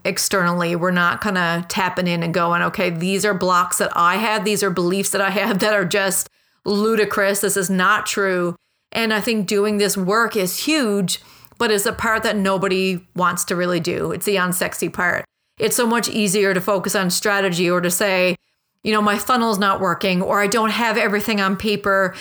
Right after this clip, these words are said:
to launch my business," or, "I don't have this, I don't have X Y Z." It's so much easier to point out there. But once you self-reflect and you go inward, you realize that you are the obstacle.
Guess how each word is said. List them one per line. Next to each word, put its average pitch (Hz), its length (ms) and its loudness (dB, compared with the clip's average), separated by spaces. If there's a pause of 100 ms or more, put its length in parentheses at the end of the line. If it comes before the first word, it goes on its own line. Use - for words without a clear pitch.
(160)
to 226 120 0
launch 202 320 2
my 190 100 2
business," 175 560 0
or, 202 240 0
"I 202 80 2
don't 208 240 0
have 208 200 -2
this, 202 340 0
I - 80 -2
don't 202 180 0
have 196 140 0
X 190 240 -2
Y 190 160 0
Z." 180 460 -2 (420)
It's - 160 -2
so 226 240 0
much 220 280 0
easier 190 480 0
to 202 100 -4
point 202 300 -2
out 185 160 -2
there. 185 520 2 (420)
But 196 360 2
once 214 260 0
you 208 240 0
self-reflect 202 640 -4
and 196 100 -2
you 185 80 -2
go 185 240 -2
inward, 202 480 0
you 214 160 -4
realize 190 540 0
that 185 180 0
you 190 140 0
are 175 400 -2
the 180 120 -2
obstacle. 160 560 -6